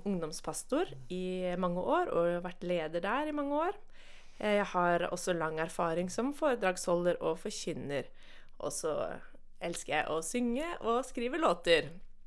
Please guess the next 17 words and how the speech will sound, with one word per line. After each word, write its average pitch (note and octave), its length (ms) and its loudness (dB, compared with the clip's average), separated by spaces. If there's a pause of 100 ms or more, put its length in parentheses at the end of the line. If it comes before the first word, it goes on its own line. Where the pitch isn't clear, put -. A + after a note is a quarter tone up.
(360)
Og F3+ 100 2
det F3 140 2
også F3 240 2
får F#3+ 140 8
jeg F#3 100 0
sneket F#3 640 -2
inn F#3+ 220 6 (160)
der E3 260 -4
hvor E3+ 80 -2
jeg E3+ 160 6
er F#3 160 10
ansatt. G#3 520 6 (180)
<laughs> A#3+ 260 6
Så - 160 6
det - 80 4
er A#3+ 160 2
fint. A3 440 2